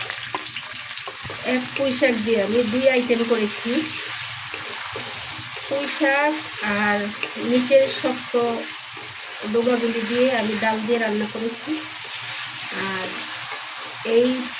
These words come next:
উপরের যে নরম ডোগা, সেইটুক দিয়ে আমি এখন চচ্চড়ি করে নেব। তাহলে দেখা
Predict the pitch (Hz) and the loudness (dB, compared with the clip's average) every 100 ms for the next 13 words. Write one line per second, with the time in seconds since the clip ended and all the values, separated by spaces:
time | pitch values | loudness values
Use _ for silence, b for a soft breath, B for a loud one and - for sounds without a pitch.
0 | - - - - - 262 294 302 294 247 | -4 -4 -4 -4 -2 4 6 8 6 4
1 | 254 254 240 240 247 262 277 302 311 - | 4 4 6 6 6 6 4 0 -4 -8
2 | - - - 202 240 226 220 311 - - | -8 -8 -4 2 4 4 0 -2 -4 -6
3 | - - - - 240 226 226 220 233 233 | -6 -6 -6 2 2 2 0 2 2 4
4 | 233 247 233 262 247 - 262 254 214 175 | 2 2 0 2 0 0 -2 0 0 0
5 | 165 160 175 208 - - - - - - | -2 -2 -2 -4 -6 -6 -6 -6 -8 -8
6 | - - - - 240 254 240 240 247 | -8 -8 -8 -4 -2 2 2 2 0